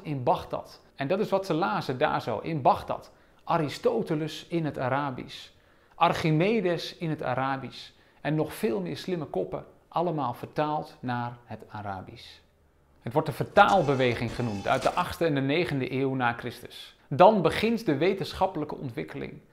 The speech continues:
Dan begint de wetenschappelijke groei van het Arabische Rijk.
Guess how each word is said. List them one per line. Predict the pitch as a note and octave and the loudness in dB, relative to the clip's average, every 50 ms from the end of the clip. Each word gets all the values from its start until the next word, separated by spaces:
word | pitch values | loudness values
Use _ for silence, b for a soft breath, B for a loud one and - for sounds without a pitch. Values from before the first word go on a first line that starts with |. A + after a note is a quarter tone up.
| b b b b b b b | b b b b b b b
Dan | - D#3 G3 G#3 | 6 6 8 8
begint | F3+ E3+ - - A3 A3+ - | 6 4 4 4 2 2 2
de | F3 C#3+ C3+ | 2 2 4
wetenschappelijke | D#3 F#3+ A#3 - - - - - - - - - - - - | 6 4 4 4 0 -6 -2 0 0 0 0 -4 -8 -8 -8
groei | - - - F3+ G#3+ G#3 G3 | -8 -4 0 0 0 0 -2
van | - - D#3 | -4 -4 -4
het | C#3+ C#3+ | -2 0
Arabische | C#3+ C#3 C#3+ D3 D#3+ D#3 C#3 B2 B2+ | 0 2 2 2 0 0 -2 -4 -4
Rijk. | A#2+ A#2+ C3 B2+ A#2+ - - - | -2 -2 -2 -4 -4 -6 -10 -14